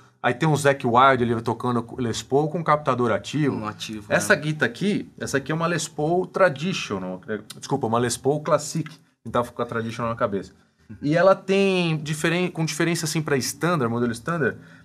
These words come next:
Speaker 1: ela tem principalmente os caps diferentes. Eles têm uma, uma saída um pouco, com ganho um pouco maior, né?
Speaker 2: Sim,
Speaker 1: Que esse
Speaker 2: sim.
Speaker 1: daqui é o, na ponte é, é o quinhentos T
Speaker 2: Quinhentos T,
Speaker 1: da, da
Speaker 2: é.
Speaker 1: Gibson, esse é o quatrocentos e noventa e oito R.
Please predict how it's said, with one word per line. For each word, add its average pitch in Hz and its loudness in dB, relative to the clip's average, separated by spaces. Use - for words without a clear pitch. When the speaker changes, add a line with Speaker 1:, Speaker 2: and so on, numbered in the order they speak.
Speaker 1:
ela 147 6
tem 156 0
principalmente 170 -2
os 139 -6
caps - 2
diferentes. 117 0
Eles 120 0
têm 143 -4
uma, 143 2
uma 143 0
saída 143 0
um 143 -2
pouco, 151 -2
com 139 -6
ganho 143 0
um 151 -6
pouco 151 -6
maior, 131 4
né? 123 -2
Speaker 2:
Sim, 113 -4
Speaker 1:
Que 95 -4
esse 131 2
Speaker 2:
sim. 143 2
Speaker 1:
daqui 135 2
é 151 4
o, 139 4
na 127 4
ponte 143 -2
é, 131 4
é - -4
o 123 -2
quinhentos 131 -2
T 131 -4
Speaker 2:
Quinhentos - -
T, 135 4
Speaker 1:
da, 117 4
da 110 0
Speaker 2:
é. 98 -2
Speaker 1:
Gibson, 180 -4
esse 170 -4
é 180 2
o 170 -2
quatrocentos 170 -2
e - -4
noventa 165 -4
e 147 -2
oito 151 -2
R. 107 2